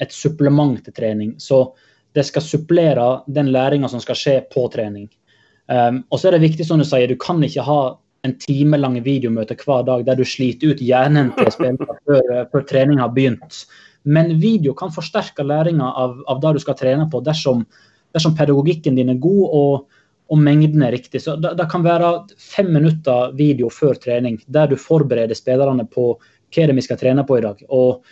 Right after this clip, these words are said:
bruker enten video av best practice eller eget lag, eh, der du går igjennom, eh, og illustrerer hva slags prinsipp du ønsker å forbedre på trening. Og så tror jeg også at unge som,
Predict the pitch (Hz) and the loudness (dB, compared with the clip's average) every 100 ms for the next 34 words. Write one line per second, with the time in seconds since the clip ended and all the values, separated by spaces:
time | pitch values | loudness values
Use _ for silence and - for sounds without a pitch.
0 | _ _ - 127 135 135 143 139 160 160 | _ _ -10 0 0 2 0 2 2 2
1 | 156 131 143 143 131 120 113 143 143 - | 0 0 2 2 2 0 -2 -4 -4 -8
2 | 120 - - 120 - 131 135 127 143 156 | -10 -10 -10 -8 -4 -4 -2 0 2 0
3 | 131 120 110 - 143 120 120 117 117 - | 0 -2 -2 -4 -2 0 2 2 -2 -12
4 | _ - - - 147 156 135 139 135 156 | _ -20 -20 -2 2 4 4 2 4 6
5 | 156 127 120 123 127 120 120 131 135 135 | 4 4 0 -4 -4 -4 -2 -2 -2 -2
6 | 135 131 - 160 151 127 135 139 131 - | -2 -4 -2 2 4 2 0 -4 -4 -8
7 | 135 113 156 160 - - 131 - 135 127 | -8 -4 -4 -4 -6 -10 -8 -8 -10 -2
8 | 131 120 110 - 110 117 117 107 _ _ | 0 0 -4 -10 -6 -4 -6 -8 _ _
9 | _ _ _ _ _ - 160 214 214 240 | _ _ _ _ _ -4 -2 0 2 4
10 | 202 202 185 175 156 185 180 196 196 147 | 4 4 2 -4 0 0 0 0 0 -2
11 | - 139 | 0 -2